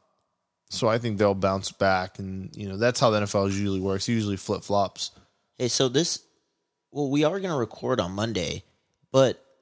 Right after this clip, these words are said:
Speaker 2: this is the last Monday night game, and we probably aren't gonna have, like, a pick on that game.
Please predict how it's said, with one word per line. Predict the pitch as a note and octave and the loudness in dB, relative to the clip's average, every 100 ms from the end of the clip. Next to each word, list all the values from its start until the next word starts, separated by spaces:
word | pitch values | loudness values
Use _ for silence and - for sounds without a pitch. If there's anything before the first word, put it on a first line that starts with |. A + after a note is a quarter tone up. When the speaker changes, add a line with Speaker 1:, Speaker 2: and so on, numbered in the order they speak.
| - | -2
Speaker 2:
this | C#3 - | -2 0
is | - E3+ E3 | 2 2 2
the | |
last | C3 A#2 A2+ | 2 2 2
Monday | A2+ A2+ G#2 | -2 -2 -2
night | G2 G#2 | -2 0
game, | A#2+ C#3+ D#3 | -2 -2 -6
and | - G#2+ | -6 -4
we | A2+ B2 | -2 -4
probably | - D3 A#2 - | -2 0 -2 -4
aren't | G#2 G#2 | -6 -4
gonna | G2 F#2 G2+ | -6 -6 -6
have, | E2+ | -6
like, | F2+ F2+ D#2+ | -6 -8 -10
a | |
pick | - - G#2 G2+ | -8 -4 -4 -4
on | G#2 | -6
that | G2+ | -6
game. | G2+ A#2+ | -6 -10